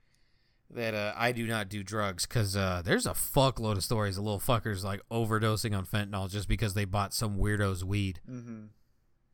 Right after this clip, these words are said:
Speaker 2: There's
Speaker 1: Uh,
Speaker 2: all those people who are getting, like, put in the hospital for vaping bad T H C or whatever, and it's like,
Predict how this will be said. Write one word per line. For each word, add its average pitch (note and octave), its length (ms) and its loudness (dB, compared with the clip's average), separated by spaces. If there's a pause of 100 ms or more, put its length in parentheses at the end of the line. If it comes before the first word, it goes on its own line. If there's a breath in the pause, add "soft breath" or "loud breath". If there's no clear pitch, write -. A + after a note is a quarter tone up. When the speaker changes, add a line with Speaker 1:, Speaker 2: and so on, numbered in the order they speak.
(920 loud breath)
Speaker 2:
There's A2+ 200 -10
Speaker 1:
Uh, C#3+ 460 0
Speaker 2:
all - 60 0
those A#2+ 220 0
people B2 260 -6
who B2 80 -6
are A#2 100 -8
getting, A#2 440 -8
like, G#2+ 420 -10 (340)
put B2 120 -6
in A#2 100 -8
the A#2 60 -10
hospital A#2 480 -10
for A2 260 -16 (420)
vaping A#2+ 640 -6
bad A#2 320 -4
T B2+ 140 -8
H A#2+ 160 -12
C A#2+ 320 -10
or A#2+ 120 -10
whatever, A#2+ 420 -4
and A#2 100 -10
it's A2 180 -14
like, G#2 240 -12